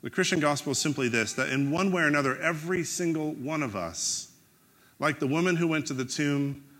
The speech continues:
like the disciples, including Peter, like Thomas, if you know that story, Doubting Thomas, like all of them, each one of us has turned away from God and rejected him in one way or another.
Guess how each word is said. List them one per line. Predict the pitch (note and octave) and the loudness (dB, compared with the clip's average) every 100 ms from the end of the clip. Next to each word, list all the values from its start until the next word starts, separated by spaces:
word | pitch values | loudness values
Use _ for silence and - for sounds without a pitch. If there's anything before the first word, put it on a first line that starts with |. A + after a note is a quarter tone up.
| - | -12
like | C3 C3+ | -4 -4
the | B2+ | -2
disciples, | A2 - E3 E3 E3 C#3 | -4 0 2 2 0 -2
including | B2 - C3 A2+ | -4 -2 -4 -4
Peter, | - D3+ C#3+ D3 C#3 - - - - | -2 0 0 -2 -4 -12 -20 -20 -6
like | A2 - | -6 -6
Thomas, | D#3+ D#3+ D#3+ D#3 B2+ | 0 2 2 0 -2
if | C#3 | 0
you | C3 | 0
know | D3 | 2
that | C#3+ C#3 | 0 0
story, | - C#3 C#3+ C#3 | -2 0 0 2
Doubting | C#3 C3+ C#3 | 2 2 -2
Thomas, | B2+ C3+ C3+ C3 - - - _ - - | -2 -2 -2 -2 -6 -10 -18 _ -20 -8
like | - D#3 | -6 -2
all | F#3 A#3 G#3 | 0 2 2
of | A#2+ | 2
them, | G#2+ F#2+ F#2+ - | -2 -2 -6 -8
each | F3+ G3 F#3 | -4 -4 -2
one | D3+ F3+ G3+ | -4 -2 -2
of | F3+ C#3 | 0 0
us | B2 - | 0 0
has | C#3+ - | -2 -4
turned | E3 F3+ E3+ | -4 -4 -2
away | D3 C#3+ | -2 -4
from | C#3 A#2 | -4 -4
God | A2 A2 | -2 -2
and | A2+ | -2
rejected | A2+ G#2 C3+ C#3 B2 | -4 -4 -8 -8 -8
him | A2+ | -8
in | A2 G#2 | -6 -8
one | A#2 A#2 | -8 -8
way | G#2+ G#2 G2+ | -10 -12 -12
or | F2+ | -14
another. | E2+ D#2+ E2 | -16 -20 -20